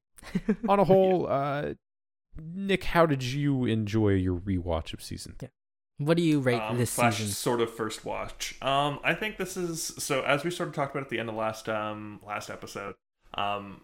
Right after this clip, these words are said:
Speaker 3: I think this was the best, uh, like, best season so far. Um, I think they've gotten better as we've, um, so yeah, no, the, the,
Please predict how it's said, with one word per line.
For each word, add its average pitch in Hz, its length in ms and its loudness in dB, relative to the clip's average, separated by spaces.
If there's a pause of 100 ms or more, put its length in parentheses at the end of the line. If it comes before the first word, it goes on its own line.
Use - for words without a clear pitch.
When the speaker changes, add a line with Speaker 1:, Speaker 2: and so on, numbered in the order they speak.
Speaker 3:
I 131 140 2
think 143 200 -6
this 147 160 -2
was 135 140 -8
the 131 60 -10
best, 113 280 -4
uh, 113 180 -2
like, 110 260 -4
best 113 200 -2
season 110 340 -6
so 107 180 -6
far. 120 360 -6 (120)
Um, 104 420 -10
I 107 60 -8
think 110 160 -12
they've 113 160 -2
gotten 107 280 -4
better 110 460 -6
as 107 160 -8
we've, 107 180 -8 (460)
um, 107 1000 -6 (100)
so 113 580 0
yeah, 135 240 2
no, 139 160 -6 (100)
the, 117 240 -2 (120)
the, 135 200 -4